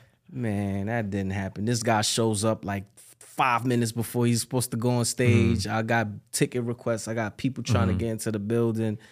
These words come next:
Speaker 2: I'm trying to rush him to the stage. It was none of that, man.
Speaker 1: Mm.
Speaker 2: So it's just so hectic that, you know,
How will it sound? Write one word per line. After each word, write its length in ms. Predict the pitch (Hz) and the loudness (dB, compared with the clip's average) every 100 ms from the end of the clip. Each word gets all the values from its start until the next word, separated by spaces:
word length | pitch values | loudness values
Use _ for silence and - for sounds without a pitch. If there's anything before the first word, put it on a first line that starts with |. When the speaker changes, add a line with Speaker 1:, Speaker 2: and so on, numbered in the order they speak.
| - _ | -20 _
Speaker 2:
I'm 160 | 123 131 | -2 0
trying 200 | 147 131 | 2 2
to 60 | |
rush 280 | 117 123 123 | 2 2 2
him 120 | 131 120 | 0 0
to 140 | 120 | 0
the 60 | 117 | -2
stage. 680 | - 123 117 117 113 117 - _ _ _ _ - | 0 2 2 2 -2 -6 -16 _ _ _ _ -8
It 120 | 120 | -2
was 200 | 110 101 | -2 0
none 200 | 107 98 | 0 0
of 80 | 92 | -2
that, 220 | 85 - | -6 -10
man. 180 | 82 90 | -4 0
Speaker 1:
Mm. 240 | 95 80 71 | 0 0 -6
Speaker 2:
So 300 | - - 104 | -10 -4 -2
it's 120 | 104 104 | 0 0
just 200 | 120 - | -2 2
so 180 | 127 107 | 2 4
hectic 480 | 117 113 - 117 | 4 2 -6 -8
that, 280 | - 85 76 | -8 -8 -8
you 140 | - 175 | -10 -10
know, 140 | 160 | -10